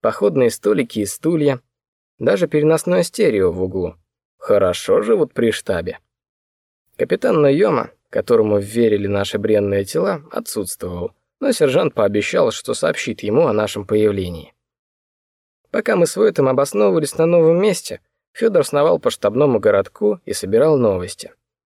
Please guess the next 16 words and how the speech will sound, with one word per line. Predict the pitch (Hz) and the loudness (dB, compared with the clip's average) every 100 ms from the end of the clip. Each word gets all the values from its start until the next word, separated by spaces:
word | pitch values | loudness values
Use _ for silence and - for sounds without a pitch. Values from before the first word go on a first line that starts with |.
| _ _ _ _ | _ _ _ _
Вернувшись | 120 139 220 190 113 - | 0 2 2 0 -2 -4
и | 127 | -4
благоухая | 120 120 127 123 139 110 | -4 0 2 2 2 2
местным | 101 107 - 101 101 | 4 2 0 -8 -4
просяным | 101 - 107 101 92 | -6 -2 0 0 0
пивом, | 165 214 196 185 - | -4 0 0 -2 -4
которое | 165 165 185 180 | -4 0 2 4
военные | 165 175 175 175 170 160 | 4 2 2 2 2 0
скупали | - 165 - 170 156 143 - _ | 0 -4 2 2 4 0 -4 _
и | - 127 | -2 0
экспроприировали | - - 123 139 143 135 131 123 120 | -2 -2 0 2 2 4 4 4 2
у | 120 | 2
гражданского | 123 117 127 120 - 127 | 2 2 2 0 0 0
населения, | 120 - 139 170 190 175 - _ _ _ | 0 0 -2 -2 -2 -4 -6 _ _ _
он | - 175 | -6 0
доложил. | 127 113 98 85 | 2 2 0 -8